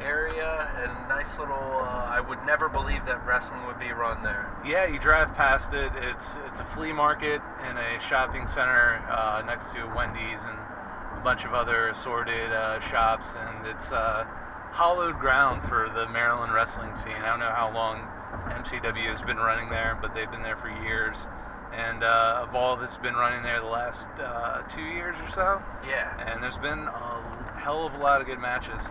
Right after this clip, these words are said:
Speaker 2: in that, in this, you know,
Speaker 1: Yeah.
Speaker 2: dingy looking shopping center. So it's,
Speaker 1: Yeah.
Speaker 2: it's, it's a cool spot. Um, if anybody,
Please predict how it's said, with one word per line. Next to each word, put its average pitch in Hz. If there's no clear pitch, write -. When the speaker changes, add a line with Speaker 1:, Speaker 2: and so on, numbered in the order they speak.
Speaker 2:
in 117
that, 117
in 120
this, 117
you 117
know, 107
Speaker 1:
Yeah. 143
Speaker 2:
dingy 143
looking 131
shopping 120
center. 107
So 120
it's, 123
Speaker 1:
Yeah. 123
Speaker 2:
it's, 120
it's -
a -
cool 185
spot. 147
Um, 117
if 110
anybody, 123